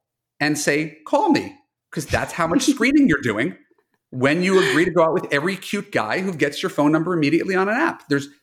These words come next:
Speaker 1: zero process. And if you're a C E O, do you think anybody from the parking lot should just come in for an interview with you?
Speaker 2: No,
Speaker 1: Just 'cause
Speaker 2: probably
Speaker 1: he's
Speaker 2: not.
Speaker 1: cute?
Speaker 2: <laughs>
Speaker 1: So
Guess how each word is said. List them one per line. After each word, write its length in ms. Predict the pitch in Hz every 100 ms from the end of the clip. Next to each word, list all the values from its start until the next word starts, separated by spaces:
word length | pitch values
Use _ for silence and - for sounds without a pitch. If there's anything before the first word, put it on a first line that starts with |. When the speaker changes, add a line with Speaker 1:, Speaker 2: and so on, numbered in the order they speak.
| -
Speaker 1:
zero 760 | 127 120 156 170 180 190 208 - -
process. 640 | - 247 254 - 123 - - _
And 100 | 165
if 120 | 160 175
you're 120 | 254
a 40 |
C 360 | 247 - 202 170
E 60 | 170
O, 280 | 233 330 - _ -
do 80 | 175
you 60 |
think 220 | 254 262 -
anybody 360 | 165 247 220
from 140 | 285 165
the 60 |
parking 340 | 135 139 143 220
lot 160 | 233
should 140 | 254 180
just 240 | 151 -
come 180 | - 156
in 140 | 202
for 120 | 226 156
an 80 |
interview 300 | 185 208 285
with 140 | 370 339
you? 220 | 381 339 - _ _
Speaker 2:
No, 280 | 208 190 185
Speaker 1:
Just 160 | 185 -
'cause 120 | -
Speaker 2:
probably 300 | 262 180 -
Speaker 1:
he's 100 | -
Speaker 2:
not. 280 | 330 311 -
Speaker 1:
cute? 520 | 339 359 339 - 294 359
Speaker 2:
<laughs> 40 | - _ 294 - -
Speaker 1:
So 180 | - 208